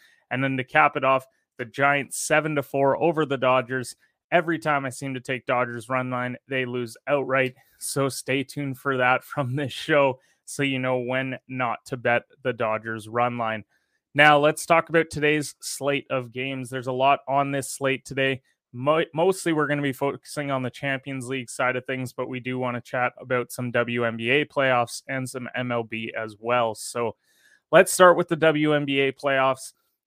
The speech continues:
This could be the end of two series tonight. You do have Chicago taking on Connecticut.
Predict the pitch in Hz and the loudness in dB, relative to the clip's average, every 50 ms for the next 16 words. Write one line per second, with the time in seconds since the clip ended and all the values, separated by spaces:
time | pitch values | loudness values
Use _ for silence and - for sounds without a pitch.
0 | _ _ _ 127 123 151 180 180 - - 175 175 151 143 165 165 156 156 156 156 | _ _ _ -2 0 0 2 0 0 0 0 0 0 0 -2 -2 0 0 0 0
1 | 151 147 143 - - - 160 160 147 - - 151 147 147 147 151 147 - - - | 0 -2 -4 -6 -6 -4 -4 -4 -4 -4 -4 -4 -2 -2 -2 -2 -4 -4 -6 -8
2 | 151 143 143 147 147 139 - _ _ _ _ - 131 131 127 139 151 143 147 151 | -6 -4 -4 -4 -4 -6 -8 _ _ _ _ -12 -10 -6 -2 0 2 2 2 0
3 | 131 - - 151 131 - 139 135 139 143 139 131 - 143 139 - 139 135 131 127 | 0 -2 -6 -4 0 2 2 2 2 0 -2 -4 -4 -6 -6 -6 -6 -8 -6 -6
4 | 123 113 _ - 139 139 139 139 143 - - 143 127 - | -6 -8 _ -6 -2 0 0 0 0 -2 -4 -4 -4 -6